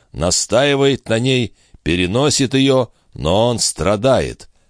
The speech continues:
Это и есть свобода воли. Но вот около умирающего появляюсь я, посланец Бога, пророк, апостол, и, сжалившись над этим человеком,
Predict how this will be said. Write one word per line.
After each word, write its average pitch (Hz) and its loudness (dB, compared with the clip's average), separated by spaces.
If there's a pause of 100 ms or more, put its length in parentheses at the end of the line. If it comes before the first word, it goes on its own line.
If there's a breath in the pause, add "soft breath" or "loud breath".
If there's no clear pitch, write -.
(200)
Это 131 0
и 135 2
есть 139 2
свобода 73 -2
воли. 64 -4 (380 soft breath)
Но 69 -2
вот 139 2
около 85 0
умирающего 85 0
появляюсь 95 0
я, 82 -2 (280)
посланец 117 -2
Бога, 90 -2 (200)
пророк, 113 -2 (200)
апостол, 80 -2 (420 soft breath)
и, 151 2
сжалившись 95 -2
над 78 -4
этим 78 -4
человеком, 73 -2